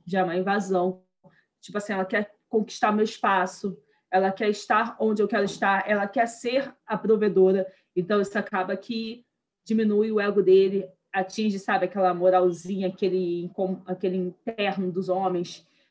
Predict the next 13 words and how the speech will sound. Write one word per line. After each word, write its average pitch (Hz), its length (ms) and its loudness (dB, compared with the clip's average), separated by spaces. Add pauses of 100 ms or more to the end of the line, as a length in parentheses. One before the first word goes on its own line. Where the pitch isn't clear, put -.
(140)
tipo, 202 320 -6
ser 233 420 -2 (160)
masculino 196 680 -2
que 202 100 -6
eles 185 220 -2
têm. 185 400 -4 (300)
Então, 185 460 0
isso - 300 -6 (140)
é - 240 -6 (160)
óbvio, 180 480 -2
é 185 100 0
óbvio. 160 640 -6 (140)
Mas, 185 640 -2